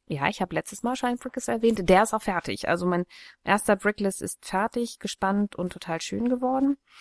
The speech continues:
Und das ist ja ein Muster von Martina Behm, das, ähm, so ein asymmetrisches Dreieck darstellt, äh, mit drei verschiedenen Mustersätzen. Einmal einem, ähm, Lochmuster, einem krausrechten Muster und dann einem Rippenmuster.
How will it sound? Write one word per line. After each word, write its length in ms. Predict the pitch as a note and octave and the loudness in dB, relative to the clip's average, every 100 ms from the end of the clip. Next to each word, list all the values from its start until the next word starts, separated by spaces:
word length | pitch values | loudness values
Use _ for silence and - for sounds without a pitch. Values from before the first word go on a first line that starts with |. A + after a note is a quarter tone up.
| - _ _ _ _ _ _ - - | -20 _ _ _ _ _ _ -16 -8
Und 120 | F3 | -6
das 100 | F3 | -4
ist 140 | F3+ | 0
ja 60 | F3+ | 4
ein 80 | F#3 | 4
Muster 280 | F3+ - F3+ | 4 0 -2
von 140 | F3+ | -2
Martina 400 | F3 - F3 E3 | -2 -2 -2 -2
Behm, 580 | E3 E3 A3 B3 A#3+ A3 | -2 0 4 6 6 6
das, 320 | F#3+ - - | 2 2 -2
ähm, 540 | - E3+ E3+ E3+ E3+ E3 | -2 0 2 2 0 -2
so 140 | F#3 | -2
ein 440 | E3 E3 E3 E3 - _ _ _ _ _ | -2 -2 -4 -6 -10 _ _ _ _ _
asymmetrisches 680 | F#3 F3+ F#3+ G3+ G3 - F3+ | 0 4 4 4 0 -2 -4
Dreieck 480 | - C#3+ - B3 - | -6 -2 0 0 0
darstellt, 720 | A#3 B3 - - A3+ A3+ A3+ _ _ - - _ _ | 2 2 0 0 2 2 0 _ _ -20 -20 _ _
äh, 220 | F#3 F#3 - | 2 2 2
mit 380 | F#3 F#3 - - | 2 2 0 -6
drei 240 | - E3+ | 0 2
verschiedenen 480 | F#3+ F#3+ - E3+ E3 | 2 -2 0 2 4
Mustersätzen. 680 | F3 - A#3+ A#3 A3+ - G#3 | 4 2 0 0 -2 0 0
Einmal 400 | F3+ F3+ F3 E3 | 2 2 4 4
einem, 440 | E3 E3 E3 D#3+ | 2 0 0 0
ähm, 420 | - D#3+ D#3+ D#3+ D#3+ | 0 0 0 -2 2
Lochmuster, 800 | G3+ - C4 - C4 B3+ B3 - _ | 2 4 0 0 2 4 4 4 _
einem 760 | F#3 F3+ F3+ F3 F3 F3 - - | 0 2 4 4 4 2 0 -4
krausrechten 600 | - E3+ - G#3+ - G#3+ | -6 -4 -4 -8 -2 0
Muster 400 | G#3+ - G3 F#3+ | 2 0 0 0
und 220 | F3+ F3 | 0 0
dann 160 | F3 E3 | 0 0
einem 200 | D3+ C#3+ | -2 -4
Rippenmuster. 680 | E3 B3 A#3+ C4+ - C#4+ | 0 2 4 0 -2 -6